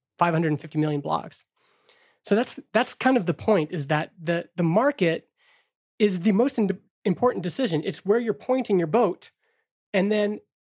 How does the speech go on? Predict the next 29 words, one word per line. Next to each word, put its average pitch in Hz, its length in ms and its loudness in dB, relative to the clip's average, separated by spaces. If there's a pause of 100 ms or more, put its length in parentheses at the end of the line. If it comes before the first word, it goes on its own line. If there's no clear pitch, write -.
everything 220 360 2
after 214 220 0
that, 185 440 2
sure, 254 240 2
you 165 160 -2
need 185 200 0
to - 80 -16
be 185 120 2
the 160 140 2
right 185 200 0
surfer, 185 440 0
have 175 180 -2
the 156 60 -4
skills, 185 500 -2
all 180 140 -2
that. 165 320 -2 (560)
But, 190 280 2 (1400)
uh, 175 340 2 (360)
in 196 380 0 (500)
most 233 320 0
cases, 196 300 0
I 185 80 2
see 208 160 -4
people 208 240 -4
choosing 190 380 0
waves 175 320 2
that 165 120 0
are 165 220 -2 (240)
not 180 260 2